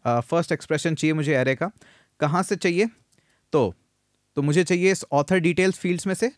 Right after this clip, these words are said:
तो इसको कॉपी करते हैं, क्योंकि फील्ड है ये, तो इसलिए उसके पीछे मैं डॉलर साइन लगाऊंगा। ये लीजिए, इस फील्ड में से चाहिए मुझे, तो फर्स्ट वैल्यू आपको मिल जाएगी author details से। अब यहाँ देखोगे आप, तो देखिए अब क्या मिल गया आपको, सीधे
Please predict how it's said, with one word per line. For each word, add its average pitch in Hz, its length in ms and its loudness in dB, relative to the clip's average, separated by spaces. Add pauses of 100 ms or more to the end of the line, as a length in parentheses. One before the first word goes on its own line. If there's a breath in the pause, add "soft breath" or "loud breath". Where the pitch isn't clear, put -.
(100)
तो 135 60 -2
इसको 143 180 -6
कॉपी 120 320 -4
करते 151 260 -2
हैं, 180 60 -6
क्योंकि 185 260 -6
फील्ड 220 500 2
है 160 160 6
ये, 104 200 0 (100)
तो 135 120 -10
इसलिए 147 260 -4
उसके 139 200 -4
पीछे 120 260 -6
मैं 180 160 -4
डॉलर 104 240 2
साइन 104 200 -4
लगाऊंगा। 113 420 -2 (580)
ये 110 100 0
लीजिए, 117 240 0
इस - 240 -6
फील्ड 135 260 0
में 131 120 -2
से 156 180 -4 (340)
चाहिए 120 240 0
मुझे, 120 220 -2
तो 135 100 -4
फर्स्ट 196 340 0
वैल्यू 127 220 2
आपको 117 240 0
मिल 165 180 2
जाएगी 101 320 0
author 120 260 0
details 101 380 -2
से। - 140 -10 (500 soft breath)
अब 139 140 0
यहाँ 185 200 2
देखोगे 190 320 0
आप, 185 140 2
तो 175 100 -6
देखिए 165 220 2
अब 165 80 0
क्या 170 180 0
मिल 156 140 0
गया 143 140 4
आपको, 139 160 -2
सीधे 175 320 -2